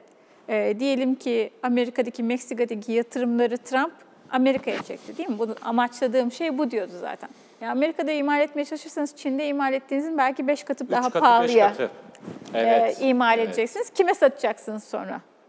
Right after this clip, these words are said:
Speaker 1: onu?
Speaker 2: Hmm.
Speaker 1: Zaten müthiş bir rekabet var dünyada. Pek çok işte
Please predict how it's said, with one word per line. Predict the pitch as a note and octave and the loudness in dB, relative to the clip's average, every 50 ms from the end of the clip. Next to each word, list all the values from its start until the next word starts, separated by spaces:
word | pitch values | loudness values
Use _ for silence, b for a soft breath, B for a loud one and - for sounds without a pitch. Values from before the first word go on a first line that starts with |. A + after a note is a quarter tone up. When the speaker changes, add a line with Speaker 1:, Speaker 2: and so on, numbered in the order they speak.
| _ - | _ -4
Speaker 1:
onu? | G#3 G#3 F#3+ G3 | -2 -2 -2 -4
Speaker 2:
Hmm. | F#3 F3+ | -6 2
Speaker 1:
Zaten | - C4 C#4 C#4+ C#4+ - C#4 A#3 A3+ | 4 6 6 6 4 2 0 0 0
müthiş | A#3 B3+ - C#4+ - - | 0 -2 -4 -6 -6 -2
bir | C#4 | 0
rekabet | B3+ A#3+ A#3 - B3 A#3 A#3 A#3 A#3+ B3 - A3 | 0 0 2 2 2 2 4 2 2 0 0 -2
var | F#3+ G3 F#3+ | -2 -2 -2
dünyada. | G3+ G#3+ G#3+ G#3 G3+ G3+ A3 | -4 -6 -6 -4 -4 -4 -4
Pek | A3+ - A#3 A#3 - | -4 -4 -6 -6 -6
çok | A#3 A3 - - - | -8 -10 -10 -10 -14
işte | A#3 - - G3+ | -12 -10 -10 -10